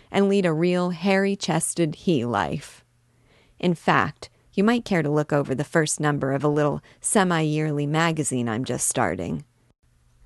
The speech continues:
I know for a fact that a number of newspaper editors are going to quote from it, and so carry on the good work, as well as boost my circulation. He handed to Martin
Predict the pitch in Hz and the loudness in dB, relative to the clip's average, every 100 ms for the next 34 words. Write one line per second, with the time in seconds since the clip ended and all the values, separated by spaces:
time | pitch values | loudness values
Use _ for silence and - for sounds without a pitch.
0 | - _ _ _ 196 190 208 214 - 139 | -20 _ _ _ 2 4 4 4 2 -2
1 | - - - - - - 175 180 185 196 | 0 2 2 -2 -4 0 2 4 2 2
2 | 180 143 175 175 - - - 143 - 139 | 2 2 0 0 0 -4 -4 -2 0 0
3 | 135 131 143 - 175 175 156 143 - 165 | 0 -2 -2 2 2 2 0 -2 -2 0
4 | 135 - - 127 120 - - _ _ _ | 0 -2 -4 -4 -6 -8 -16 _ _ _
5 | - 170 - 208 180 175 185 - 202 196 | -2 0 2 4 4 2 -2 -4 0 2
6 | 202 190 180 180 170 165 180 165 143 123 | 2 2 2 0 0 2 2 0 -2 -4
7 | - - _ _ - 214 185 165 143 - | -8 -20 _ _ 0 2 2 2 0 0
8 | 160 147 - 135 135 - 165 - 143 139 | 2 2 0 -2 -2 0 -4 -2 -2 -2
9 | 92 - - - 151 _ _ _ _ - | -2 -6 -6 -8 -12 _ _ _ _ -20
10 | _ _ _ _ _ 180 170 196 220 214 | _ _ _ _ _ -4 0 2 2 2
11 | 214 190 143 - 151 | 0 2 2 0 -4